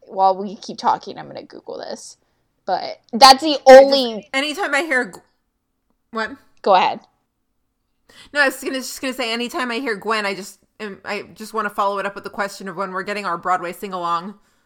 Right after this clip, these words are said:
Speaker 1: I know.
Speaker 2: Like, when are Gwen and Connor gonna get drunk together and just sing Broadway songs at Molly's?
Speaker 1: Mm, yeah, I
Speaker 2: Oh, there's a good question.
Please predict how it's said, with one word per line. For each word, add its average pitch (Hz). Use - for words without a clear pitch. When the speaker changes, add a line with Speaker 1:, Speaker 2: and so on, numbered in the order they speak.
Speaker 1:
I 175
know. 170
Speaker 2:
Like, 208
when 220
are 220
Gwen 208
and 208
Connor 202
gonna 190
get 180
drunk 190
together 175
and 180
just -
sing 202
Broadway 180
songs 175
at -
Molly's? 170
Speaker 1:
Mm, 214
yeah, 220
I 233
Speaker 2:
Oh, 262
there's 277
a 311
good 262
question. 240